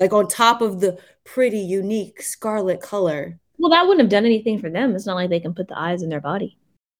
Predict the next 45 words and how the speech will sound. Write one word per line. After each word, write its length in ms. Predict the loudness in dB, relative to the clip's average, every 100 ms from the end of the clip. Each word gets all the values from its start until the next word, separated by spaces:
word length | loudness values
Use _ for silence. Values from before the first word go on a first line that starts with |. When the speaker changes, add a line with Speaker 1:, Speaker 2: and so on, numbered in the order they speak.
| _ _ _ _ _
Speaker 1:
Okay, 260 | -6 -2 0
but 160 | 2 2
it's 120 | 0
still, 240 | 0 0
like, 180 | 0 -4
something 320 | -4 -2 -2
cool 300 | -4 -2 0
that, 120 | -2
like, 220 | -6 -10 -8
I, 160 | -6
it's 280 | -6 -6 -6
a 40 | -4
rare 280 | 0 2
clan, 360 | 0 -2 -2 -2
they 80 | -2
have 200 | -4 -4
red 180 | -2 -2
eyes, 340 | -4 -4 -6 -6
and 360 | -4 -2 -4 -6 _ _ -4
they 160 | 2 4
were 100 | 4
able 300 | 0 0 -2
to 60 |
become 260 | -2 -2 -4
specialists, 520 | -2 -4 -2 -6 -6
but 100 | -4
now 160 | -4 -4
they 100 | -6
can't, 360 | -6 -6 -6 -12 _ -4
and 160 | 0
they 60 | 0
can't 300 | 0 -4 -4 -6
fucking 240 | -6 -4 -2
kill 180 | -2
us 300 | -2 -8 -12 _ _ _ -6
because 240 | 0 2
they're 140 | 2 0
all 100 | 4
dead 400 | 4 4 0 -8 _ _ -4
because 220 | -2 0
I 60 | 2
have 80 |
Speaker 2:
Right. 80 | 0
Speaker 1:
their 140 | 0 -2
eyeballs. 420 | -2 -4 -6